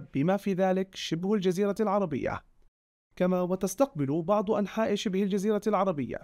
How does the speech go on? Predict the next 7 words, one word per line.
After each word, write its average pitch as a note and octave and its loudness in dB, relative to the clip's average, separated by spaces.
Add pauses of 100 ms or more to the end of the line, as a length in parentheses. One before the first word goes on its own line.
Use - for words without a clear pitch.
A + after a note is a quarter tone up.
مثل C#3+ 0
مصايف C3+ 2
السعودية، F3 0 (280)
في - 2
القطاع A#3 2
الجنوبي G#3 -2
الغربي F#3 0